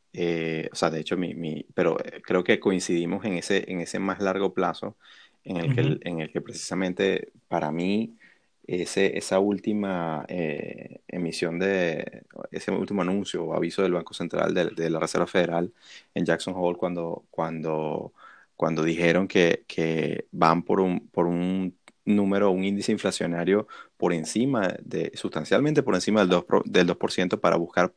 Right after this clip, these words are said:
Speaker 1: promediar, eh, dos por ciento. Para mí, yo lo que, lo que pens-, he pensado es que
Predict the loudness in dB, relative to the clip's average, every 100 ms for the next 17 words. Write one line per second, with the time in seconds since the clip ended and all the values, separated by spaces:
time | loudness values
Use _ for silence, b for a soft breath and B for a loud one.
0 | 0 2 2 0 2 2 2 -2 b b
1 | b b -6 -2 -2 -2 -2 -2 -2 -2
2 | 0 -2 0 0 0 0 0 -2 -4 0
3 | 0 2 2 0 0 -2 0 0 0 -6
4 | _ -4 -4 -6 -4 -2 0 4 4 6
5 | 2 0 -4